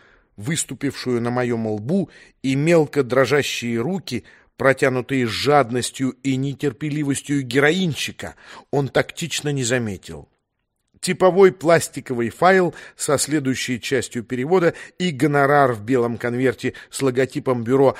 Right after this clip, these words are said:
«Акапцин» легли на прилавок. Никаких вопросов служащий не задал,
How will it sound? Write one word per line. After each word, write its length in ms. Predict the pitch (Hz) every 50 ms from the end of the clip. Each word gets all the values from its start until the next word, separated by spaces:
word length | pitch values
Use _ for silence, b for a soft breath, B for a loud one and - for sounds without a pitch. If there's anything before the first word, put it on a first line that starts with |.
| B B B
«Акапцин» 720 | 127 123 - - 127 117 - - - - 208 214 180 135 b b b b b
легли 400 | 143 156 196 165 151 190 220 214
на 100 | 190 175
прилавок. 640 | 135 131 131 120 107 101 87 80 78 76 _ - _ _ _ _ B B B B 175
Никаких 500 | 220 254 - 226 214 - 208 202 - -
вопросов 640 | 165 160 160 - 185 196 185 - - 160 - -
служащий 640 | - - - 160 170 165 127 139 131 - - 131 117
не 140 | 110 107 107
задал, 480 | 98 104 160 208 214 165 185 - 151